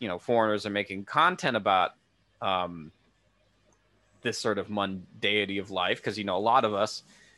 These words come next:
we don't have huge production crews. We just have, you know, our mundane lives.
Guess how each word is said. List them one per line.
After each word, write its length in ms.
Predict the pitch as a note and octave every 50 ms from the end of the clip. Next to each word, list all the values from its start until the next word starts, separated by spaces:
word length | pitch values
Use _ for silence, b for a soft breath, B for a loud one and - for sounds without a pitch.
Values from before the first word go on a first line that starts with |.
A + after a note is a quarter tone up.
| b b b b _ -
we 120 | A2+ A#2+
don't 240 | A#2 C3+ B2+ - -
have 460 | - - C3 B2 B2 B2 B2 B2 A#2
huge 340 | - - B2 B2+ B2 A2+ -
production 540 | - A2+ A2 A2+ B2 - - - C#3 A2 F#2+
crews. 420 | - - G#2 F2+ F2+ G#2 A#2 A#2
We 80 | A2+ G#2+
just 240 | G2 A2+ G#2+ - -
have, 420 | - G#2 G2+ F#2+ G2 G2 F#2 F#2 - - -
you 140 | - - G#2
know, 200 | G2 F#2 F2+ -
our 180 | - G#2+ A2 A2+
mundane 560 | G#2 G2+ G2+ G#2 G#2 G#2+ G2 A2 G#2+ G#2 G#2
lives. 560 | G#2+ A2 B2 B2+ A#2+ A2 F#2+ F2+ F2+ - -